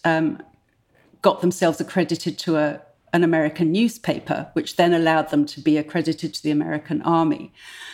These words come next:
And once they'd got that accreditation and once they had the uniform, they were then very, very adept at just finding loopholes, sneaking their way round, getting close to the action,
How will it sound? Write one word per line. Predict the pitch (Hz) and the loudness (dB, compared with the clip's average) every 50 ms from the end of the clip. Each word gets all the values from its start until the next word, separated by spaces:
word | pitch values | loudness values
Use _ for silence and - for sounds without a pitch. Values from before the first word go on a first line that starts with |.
| - - - - - _ - | -20 -20 -20 -20 -14 _ 2
And | - 202 202 208 208 196 185 208 | 4 6 6 6 4 2 2 4
once | 240 262 277 - - - - - - | 4 4 4 2 -2 -8 -10 -12 -14
they'd | - - - 208 202 196 196 | -6 2 2 4 4 2 2
got | - 254 - - | 2 2 2 4
that | - 185 - - | 2 2 2 0
accreditation | - - - - 175 156 - 160 - - 170 147 151 - - | -4 -8 -4 -2 -2 -2 -2 -4 -2 -2 -2 -2 -2 0 0
and | 170 170 165 | 2 2 4
once | 185 190 185 - | 4 2 2 0
they | - - 180 165 | -2 0 0 0
had | 160 175 165 - | 0 -2 -2 0
the | - 170 | 0 0
uniform, | 165 185 226 269 285 240 214 - - 233 196 - - - 147 - - - - - - _ _ - | 0 2 2 4 4 2 2 0 -2 0 0 0 -2 -6 -8 -10 -14 -20 -20 -20 -20 _ _ 2
they | 202 196 202 | 4 4 4
were | 196 208 208 | 4 2 2
then | 185 202 208 196 196 196 190 190 | 2 2 2 2 4 2 2 0
very, | 175 175 175 202 196 196 196 190 185 | 0 0 2 2 4 4 4 2 0
very | 180 - 175 170 170 170 160 | 0 0 -2 0 0 -2 -2
adept | - 175 - - 185 160 - - - - - - | -2 -4 -2 0 0 0 0 -2 -8 -8 -4 -4
at | - - - | -4 -4 -2
just | - 160 160 320 - - - - - - _ _ _ _ _ _ _ _ _ _ _ - - | -2 -2 -2 -2 -6 -16 -18 -20 -20 -20 _ _ _ _ _ _ _ _ _ _ _ 0 2
finding | 175 175 160 160 170 160 160 | 2 4 2 2 0 0 2
loopholes, | 151 160 156 151 - - - 147 147 151 - | 2 2 0 0 -2 -2 -2 0 0 -2 -6
sneaking | - - - 175 160 151 - 170 165 156 | -6 0 2 2 2 2 0 -2 0 0
their | 151 151 151 151 | 0 0 0 0
way | 147 151 151 151 | 0 0 -2 -2
round, | 151 156 156 156 151 151 151 147 - - - - _ _ | -2 -2 -2 -2 -2 -4 -4 -6 -8 -12 -18 -20 _ _
getting | - 170 165 - - 170 160 | -2 -2 -2 0 0 0 0
close | - - 170 160 165 - | 0 2 2 2 2 0
to | - - - | -4 -10 -4
the | - 147 | -2 -2
action, | 143 - - - - 143 | -2 -2 -4 -4 -4 -4